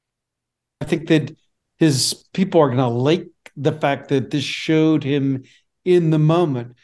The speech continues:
So you have him shouting about, "Check it out. Anybody who doubts it, contact my office. Look it up.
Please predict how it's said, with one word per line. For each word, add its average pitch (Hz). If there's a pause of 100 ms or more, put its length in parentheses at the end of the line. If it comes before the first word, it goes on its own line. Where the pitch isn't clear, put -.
So -
you 180
have 190
him 151 (180)
shouting 185
about, 143 (400)
"Check 196
it 190
out. 202 (540)
Anybody 175
who 175
doubts 156
it, 160
contact 156
my 180
office. 220
Look 127
it 220
up. 196